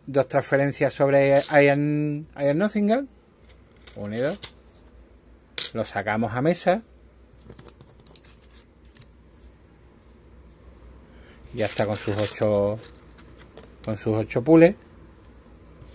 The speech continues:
Nos quedan dos transferencias y vamos a hacer la anarquista con una. Con el Anarconver que teníamos aquí. Utilizamos el Anarconver, gastamos una transferencia.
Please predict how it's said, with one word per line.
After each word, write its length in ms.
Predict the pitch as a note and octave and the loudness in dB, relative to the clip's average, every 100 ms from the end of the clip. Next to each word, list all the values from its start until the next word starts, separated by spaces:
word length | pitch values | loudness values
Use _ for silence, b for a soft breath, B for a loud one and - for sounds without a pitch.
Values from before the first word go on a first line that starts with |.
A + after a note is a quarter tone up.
| B B B B B | B B B B B
Nos 160 | - D3+ | 4 6
quedan 240 | D#3+ D3 | 6 6
dos 140 | D3 D3+ | 4 4
transferencias 640 | E3+ - F3+ G3 - F#3+ | 2 2 2 2 2 2
y 40 | |
vamos 240 | E3+ D3 D3+ | 4 2 0
a 20 | |
hacer 200 | - D#3 | -2 0
la 60 | C#3+ | 0
anarquista 580 | C3 A#2+ F#3+ - C3 | -2 -4 -6 -4 -6
con 160 | A2+ B2+ | -4 -4
una. 260 | E3+ A2 - - - b b b b - | -6 -8 -14 -20 -20 b b b b -16
Con 260 | - A#2+ A#2+ | -8 -4 -4
el 100 | A2+ | -4
Anarconver 600 | A2+ A#2 A2+ A2 C#3+ D#3+ | -4 -6 -6 -6 -6 -6
que 120 | G#2+ | -8
teníamos 360 | G#2+ G#2+ G#2+ | -8 -8 -10
aquí. 200 | A2 C3 - - _ - | -10 -12 -16 -20 _ -20
Utilizamos 640 | G#2 G#2 F#2+ - A2 A2 | -14 -10 -10 -8 -8 -6
el 80 | A2 | -8
Anarconver, 600 | G#2+ A2+ - C3 E3 G3+ | -8 -8 -8 -8 -6 -8
gastamos 460 | A2 - G#2+ G#2+ | -12 -8 -8 -6
una 160 | A2 A2 | -6 -8
transferencia. 580 | A#2+ A2+ B2 D#3 - | -10 -10 -8 -8 -6